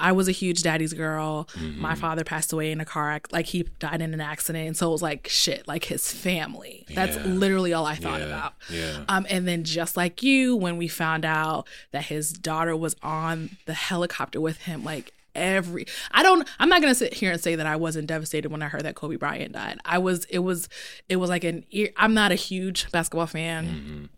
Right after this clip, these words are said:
Speaker 1: But I'm very aware of who Kobe Bryant
Speaker 2: Yeah,
Speaker 1: is.
Speaker 2: there's,
Speaker 1: Of
Speaker 2: I'm, I'm
Speaker 1: course.
Speaker 2: sure, even not being
Speaker 1: And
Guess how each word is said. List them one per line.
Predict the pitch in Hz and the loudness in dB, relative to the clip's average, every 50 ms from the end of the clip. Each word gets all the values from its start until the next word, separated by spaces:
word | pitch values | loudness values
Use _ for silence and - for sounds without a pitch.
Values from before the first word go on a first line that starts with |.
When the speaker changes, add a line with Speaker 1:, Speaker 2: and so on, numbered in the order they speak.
| - _ _ - - - | -20 _ _ -8 -8 -2
Speaker 1:
But | - 196 190 | 2 4 4
I'm | 185 185 196 190 | 6 6 4 4
very | 180 208 208 214 208 | 6 8 8 10 10
aware | 185 170 170 165 160 | 8 8 6 4 2
of | 160 - | 0 2
who | - 175 | 2 0
Kobe | 170 - 160 160 165 160 | 2 2 0 -2 -2 -2
Bryant | - 151 - - - - - | -2 -4 -4 -4 -2 4 6
Speaker 2:
Yeah, | 160 165 113 - | 8 8 8 6
Speaker 1:
is. | - - | 2 0
Speaker 2:
there's, | 101 98 92 87 - - - | 0 2 2 2 2 0 2
Speaker 1:
Of | 101 185 - - | 2 2 4 4
Speaker 2:
I'm, | - | 6
I'm | - - - | 6 8 8
Speaker 1:
course. | - 247 | 10 10
Speaker 2:
sure, | 220 160 151 123 | 12 12 10 10
even | 113 123 131 120 123 113 | 10 10 8 8 8 8
not | 110 127 135 95 98 | 8 6 6 6 4
being | 104 98 95 | 2 4 6
Speaker 1:
And | 240 247 240 240 247 247 - | 8 8 8 8 6 4 2